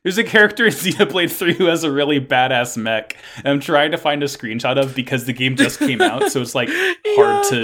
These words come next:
Speaker 1: to, hard to
Speaker 2: Really
Speaker 1: fucking see it, but,
Speaker 2: difficult
Speaker 1: like,
Speaker 2: to find it.
Speaker 1: it's this huge, uh, white and red mech that has, like,
Speaker 2: Oh,
Speaker 1: green
Speaker 2: hell
Speaker 1: electricity,
Speaker 2: yeah.
Speaker 1: like, linking the, um,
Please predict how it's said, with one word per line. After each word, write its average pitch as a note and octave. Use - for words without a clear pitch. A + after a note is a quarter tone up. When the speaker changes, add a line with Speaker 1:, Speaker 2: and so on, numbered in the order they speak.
Speaker 1:
to, -
hard C#3
to F3+
Speaker 2:
Really F3+
Speaker 1:
fucking E3
see E3
it, D#3
but, C3
Speaker 2:
difficult D3
Speaker 1:
like, B2+
Speaker 2:
to C3
find B2
it. A#2
Speaker 1:
it's C3
this C#3
huge, B2
uh, G#2+
white G#2+
and A2
red G#2+
mech F#2+
that A#2+
has, A2+
like, G2
Speaker 2:
Oh, C3
Speaker 1:
green A2+
Speaker 2:
hell A2+
Speaker 1:
electricity, A#2
Speaker 2:
yeah. G2+
Speaker 1:
like, G2+
linking G2+
the, F#2+
um, F2+